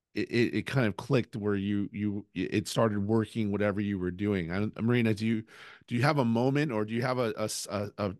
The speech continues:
a process where you kind of came to acceptance, or has it been a, a long process of acceptance?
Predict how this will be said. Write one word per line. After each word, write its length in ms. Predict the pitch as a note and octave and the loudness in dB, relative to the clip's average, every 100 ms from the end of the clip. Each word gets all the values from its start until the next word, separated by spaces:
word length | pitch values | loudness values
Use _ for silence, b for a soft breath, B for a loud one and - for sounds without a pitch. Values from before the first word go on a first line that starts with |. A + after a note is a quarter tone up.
| - | -6
a 60 | |
process 680 | G2+ - A#2 A#2+ - A#2+ - | -6 2 4 4 6 4 4
where 140 | A#2+ G#2 | 0 2
you 200 | G#2 G2 | 0 -2
kind 280 | - A2 | -4 -2
of 80 | G2+ | -2
came 280 | - A#2+ A2+ | 0 2 2
to 160 | - G#2 | 2 0
acceptance, 680 | - A#2+ G#2 - C3 A#2+ | 0 0 0 2 -2 0
or 240 | A2+ A2 G2 | -2 0 0
has 260 | G#2 A2 | 0 0
it 160 | A2 G#2+ | -4 -2
been 160 | A#2 | 0
a, 180 | G#2+ G2 b b b b _ | 0 -4 b b b b _
a 100 | - | -6
long 380 | G#2+ A2+ A#2 A2 | 0 4 4 2
process 560 | - A#2+ A2 - F#2 - | 2 2 2 2 -4 -4
of 120 | F#2 | -4
acceptance? 840 | F2 - E2+ - E2+ E2 - - | -4 -2 -2 -2 -6 -6 -8 -12